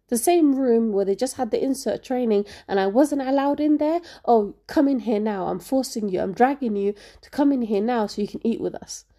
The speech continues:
In the room were two male, um, teachers, and I felt uncomfortable because one of the male teachers knows me from an external organization, and I didn't want him to get into my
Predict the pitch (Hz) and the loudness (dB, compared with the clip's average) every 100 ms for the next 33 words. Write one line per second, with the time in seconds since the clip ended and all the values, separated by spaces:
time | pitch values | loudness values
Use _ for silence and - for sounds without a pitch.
0 | _ _ _ _ _ _ _ _ _ _ | _ _ _ _ _ _ _ _ _ _
1 | _ - 311 294 269 233 277 240 202 202 | _ 6 8 6 2 -2 0 0 -2 -2
2 | 196 185 185 185 - - - 240 226 233 | -2 -2 -2 -6 -10 -8 -2 2 4 4
3 | 214 202 - 202 190 185 180 220 - - | 2 0 -4 -2 -2 -2 -6 -10 -10 -10
4 | 175 - 196 202 220 226 262 214 185 - | -10 -8 -6 -2 -2 -2 0 0 -2 -6
5 | 220 220 - 180 185 226 - _ _ _ | -6 -6 -6 -6 -4 -4 -6 _ _ _
6 | _ - 214 233 196 262 277 226 220 220 | _ -4 0 2 4 4 4 0 0 0
7 | 226 226 233 - - 196 208 220 208 208 | -2 -4 -8 -8 -10 -4 0 0 0 -4
8 | 185 - 190 190 - - 233 214 190 190 | -4 -4 -2 -2 -4 0 2 2 -4 -4
9 | 185 185 220 226 - 185 185 - - - | -4 -2 0 0 -2 -6 -6 -16 -20 -10
10 | - 208 - 247 233 233 214 226 220 214 | -2 -2 0 0 2 0 2 0 0 -4
11 | 196 185 202 202 - 196 190 185 180 | -4 -4 -4 -4 -6 -6 -6 -4 -6